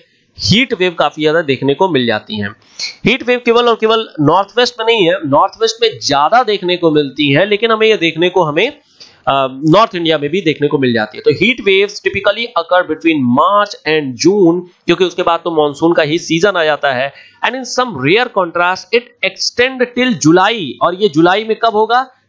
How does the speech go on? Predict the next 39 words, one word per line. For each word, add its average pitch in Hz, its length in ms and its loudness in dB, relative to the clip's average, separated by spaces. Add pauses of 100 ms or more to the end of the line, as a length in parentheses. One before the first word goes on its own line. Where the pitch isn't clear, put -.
जब 131 180 -2
वही 165 360 0
El 160 120 0
Nino 156 280 0
का 170 120 -2
कॉन्सेप्ट 180 440 -2
हो 175 80 2
जाएगा, 151 260 0
जिसको 139 320 -4
कि 151 120 0
हम 139 160 0
लोगों 143 220 0
ने 143 80 0
अभी 143 220 0
morning 143 460 -2
में 139 100 0
ही 165 180 -8
discuss 185 440 -4
किया 127 280 0
है। 101 240 -12 (640)
The 190 100 4
extreme 269 360 -4 (100)
temperature 202 440 0
and 196 160 2
resultant 180 640 0
atmospheric 170 840 -2
condition 180 400 0 (240)
adversely 196 540 -2 (140)
affect - 380 -4 (160)
people 165 360 -2 (580)
living 247 380 0
in 208 140 -4
these 180 160 -2
region 170 340 2
as 175 380 -4
they 160 120 -2 (120)
cause 175 260 0 (280)
physiological 156 600 0
stress, 147 440 -2